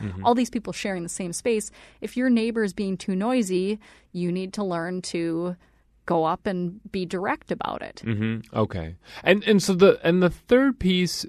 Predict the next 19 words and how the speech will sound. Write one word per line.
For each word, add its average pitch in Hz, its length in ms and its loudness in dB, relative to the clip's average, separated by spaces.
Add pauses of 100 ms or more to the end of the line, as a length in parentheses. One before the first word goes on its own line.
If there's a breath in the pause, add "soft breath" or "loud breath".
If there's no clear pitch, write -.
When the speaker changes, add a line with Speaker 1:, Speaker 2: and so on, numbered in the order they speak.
Speaker 1:
which 151 380 8
is 135 160 4
about 139 400 6
whether 135 320 6
maybe 147 320 4
this 147 240 0
was 117 160 2
a 107 60 0
cons-, - 500 -6
a - 60 -6
construct - 1040 0 (180)
of, 104 560 4 (300 soft breath)
you 123 140 2
know, 98 340 6
uh, 92 360 4
a 92 120 0
popular, 107 1000 2
you 120 100 -2
know, 90 280 -2